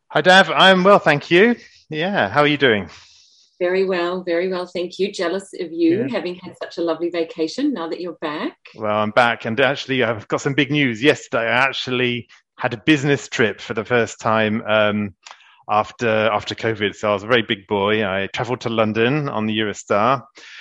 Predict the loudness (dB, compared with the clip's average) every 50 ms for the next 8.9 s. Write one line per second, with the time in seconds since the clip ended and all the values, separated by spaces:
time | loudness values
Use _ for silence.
0 | -12 -4 0 2 2 6 8 8 8 8 6 2 2 2 0 0 -2 -10 -6 -2
1 | 0 2 2 2 0 -2 -2 0 0 2 2 2 0 0 0 -2 -2 -6 -6 -6
2 | -6 -6 -6 -6 -6 -8 -8 -8 -8 -6 -6 -6 -6 -8 -8 -6 -2 -2 0 0
3 | 0 -2 -4 -6 -8 _ -20 -20 -20 _ _ _ -14 -12 -10 -6 -4 -4 -4 -4
4 | -6 -4 -2 0 0 0 0 -2 -4 -10 -12 -10 -8 -8 -8 -8 -6 -2 -2 -2
5 | -2 -2 -6 -6 -6 -6 -6 -10 -8 -4 -2 -2 -2 -2 -4 -8 -12 -14 -14 _
6 | _ _ _ _ _ _ -18 -14 -12 -8 0 2 4 4 4 4 4 2 2 0
7 | 0 -2 -2 -2 -2 -2 0 0 0 0 0 0 -2 -2 0 2 4 4 4 2
8 | 2 -2 -6 -10 -6 -2 -2 0 0 0 0 -2 -2 -4 -6 -8 -12